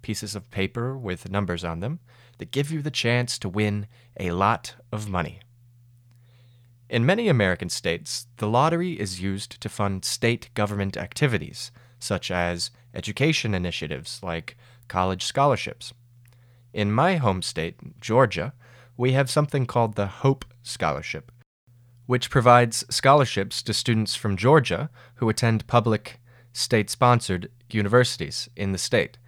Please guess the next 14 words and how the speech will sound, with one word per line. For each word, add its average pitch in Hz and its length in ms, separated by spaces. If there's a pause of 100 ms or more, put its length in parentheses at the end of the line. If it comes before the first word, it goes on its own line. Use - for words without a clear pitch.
(340)
provided 131 560
that 82 320 (320)
they 104 240
receive 101 480
good 151 180
enough 135 260
grades 101 460
in 98 160
high 85 140
school. - 280 (720)
So, 143 440 (420)
in 113 120
some 185 260
way, 98 320